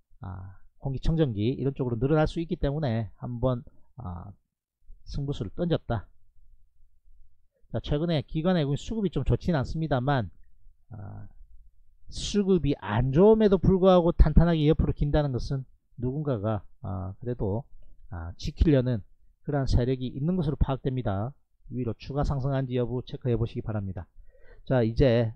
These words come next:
아, 질문 주셨던 종목, 아, 체크해 보도록 하죠. 천보.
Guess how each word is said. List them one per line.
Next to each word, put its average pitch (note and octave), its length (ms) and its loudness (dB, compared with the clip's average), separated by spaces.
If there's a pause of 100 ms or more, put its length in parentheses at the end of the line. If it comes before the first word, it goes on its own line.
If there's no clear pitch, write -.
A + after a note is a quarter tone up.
아, G2+ 360 -4
질문 C3+ 280 -4
주셨던 C3 420 -4
종목, A#2 520 0 (460)
아, F#2+ 300 -10 (260)
체크해 C3+ 280 -4
보도록 B2+ 260 -4
하죠. G2+ 240 -4
천보. D3 640 0